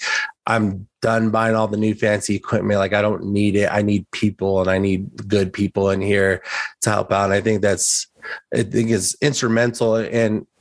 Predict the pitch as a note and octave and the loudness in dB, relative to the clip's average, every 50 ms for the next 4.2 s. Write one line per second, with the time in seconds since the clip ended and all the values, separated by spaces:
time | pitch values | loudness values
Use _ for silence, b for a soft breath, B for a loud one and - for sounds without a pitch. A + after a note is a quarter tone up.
0 | _ _ _ _ _ _ _ _ - B2+ C3 D3+ D3+ C3+ A#2+ - - A#2 A2+ A#2 | _ _ _ _ _ _ _ _ -10 -4 0 0 0 0 0 -2 -2 0 2 2
1 | B2 A#2+ A2+ G2+ G2+ G#2 G2+ - - - - G#2 G#2 G#2 G#2 G2 F#2+ G2+ G2 G2 | 4 2 2 2 0 -2 -2 -4 -8 -4 -2 0 2 2 2 2 0 0 0 0
2 | G#2 G#2+ G#2+ G#2 G2 G2 G#2+ G#2 - - G#2 G2 F#2+ F#2 F#2+ G2 G#2+ G2+ G2 G2 | 2 2 2 2 2 0 0 -2 -2 -4 -2 0 0 0 0 0 0 2 2 2
3 | F#2+ - - G2+ G2+ G2 F#2+ F#2+ F#2+ F#2+ F#2+ F#2 F2+ - - - F#2+ F#2 F2+ F2+ | 2 0 0 0 0 2 2 2 2 2 2 0 -2 -2 0 0 2 2 2 0
4 | E2+ - - - | -2 -6 -10 -16